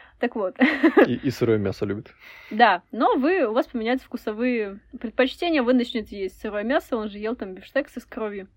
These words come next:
Speaker 2: Мгм.
Speaker 1: Вот это интересно. Ещё один интересный момент. Это не передаётся по наследству. То есть, э, сын, м,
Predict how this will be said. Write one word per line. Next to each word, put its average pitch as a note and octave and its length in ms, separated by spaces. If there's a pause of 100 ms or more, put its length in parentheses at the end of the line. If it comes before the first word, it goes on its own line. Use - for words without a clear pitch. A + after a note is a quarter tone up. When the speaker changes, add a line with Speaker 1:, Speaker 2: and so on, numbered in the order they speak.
(240)
Speaker 2:
Мгм. A#2+ 480
Speaker 1:
Вот G3+ 180
это A3 160
интересно. G#3 480 (520)
Ещё D4+ 240
один A#3 240
интересный A#3+ 380
момент. G3+ 400 (260)
Это D4 160
не D4 140
передаётся A3+ 540
по - 80
наследству. - 580 (360)
То A3 60
есть, - 260
э, F#3 240 (140)
сын, G#3+ 300 (360)
м, - 320